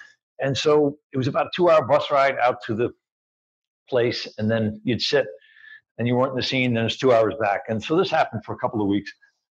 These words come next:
And so Forrest Whitaker and, uh, Johnny Depp and I, uh, asked Oliver that if we weren't in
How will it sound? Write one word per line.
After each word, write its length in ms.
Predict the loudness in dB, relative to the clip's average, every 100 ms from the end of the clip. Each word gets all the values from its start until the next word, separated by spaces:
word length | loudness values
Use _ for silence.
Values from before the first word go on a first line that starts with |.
| -8
And 120 | -6
so 120 | -6
Forrest 680 | -2 0 2 0 -4 -12 -20 _ _
Whitaker 540 | 0 0 0 -4 -4 -6
and, 320 | -4 -2 -4 -6 _ _
uh, 200 | -4 -4 -4
Johnny 300 | -2 0 0
Depp 200 | -2 -4 -4
and 80 |
I, 200 | -4 -4 -6 _ -4
uh, 180 | -4 -4 -8 -18 _ _ _ _ _ -6
asked 240 | -6 0
Oliver 520 | 2 2 2 -2 -2 -2
that 100 | -2 -2
if 100 | 0
we 140 | 2 4
weren't 360 | 4 0 -2 -8 -4
in 420 | -2 0 -2